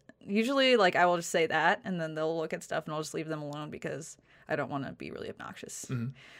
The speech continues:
Speaker 1: Um, another strategy I use is if someone's in a cosplay or if they're wearing a t-shirt from a fandom that I have art of, I'll be like, "Oh, hey, I have art of that character here if you wanna look at it." And they'll be like,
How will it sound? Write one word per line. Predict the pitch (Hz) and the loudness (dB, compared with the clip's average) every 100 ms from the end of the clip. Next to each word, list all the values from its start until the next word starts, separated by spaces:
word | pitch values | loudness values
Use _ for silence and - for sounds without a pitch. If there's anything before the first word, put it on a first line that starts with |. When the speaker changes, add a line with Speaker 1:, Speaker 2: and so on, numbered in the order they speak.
| - _ 175 | -20 _ 0
Speaker 1:
Um, | 170 160 170 - - - - - _ _ _ _ _ _ _ _ _ - | 2 2 -2 -10 -20 -20 -20 -20 _ _ _ _ _ _ _ _ _ 2
another | 208 233 226 220 | 8 10 10 8
strategy | 220 196 196 196 | 10 10 10 8
I | 185 | 8
use | 190 185 180 | 6 2 2
is | 175 | 2
if | 170 165 | 4 4
someone's | 196 180 175 175 | 0 0 0 -2
in | 170 | -4
a | 143 | -4
cosplay | - 254 247 - 247 240 233 226 | 2 2 2 2 4 6 6 6
or | 185 | 4
if | 180 | 4
they're | 180 175 | 4 2
wearing | 170 | 0
a | 160 | -2
t-shirt | 208 196 214 190 | 0 2 4 4
from | 202 175 180 | 4 -2 0
a | |
fandom | 160 165 160 156 156 160 - | 0 0 2 0 0 -6 0
that | 151 147 147 - | 2 4 4 2
I | 165 | -2
have | 170 - | -2 0
art | 165 175 | 2 2
of, | 156 151 160 | 2 0 0
I'll | 170 | -2
be | 165 175 | -2 0
like, | 185 - | -2 0
"Oh, | - 294 | 0 0
hey, | 302 311 302 247 | 2 2 2 4
I | 220 | 2
have | 220 233 233 220 | 2 0 0 0
art | - 233 240 | 0 2 0
of | 196 190 180 170 180 | 2 4 4 2 2
that | 196 190 | 2 2
character | 190 180 - 196 | -2 -2 -2 -8
here | - 240 226 | -4 -2 -2
if | 190 | -2
you | |
wanna | 185 180 | -6 -6
look | 185 | -6
at | 180 | -4
it." | 170 | -4
And | 190 | -4
they'll | 180 | -6
be | 185 | -6
like, | 220 | -8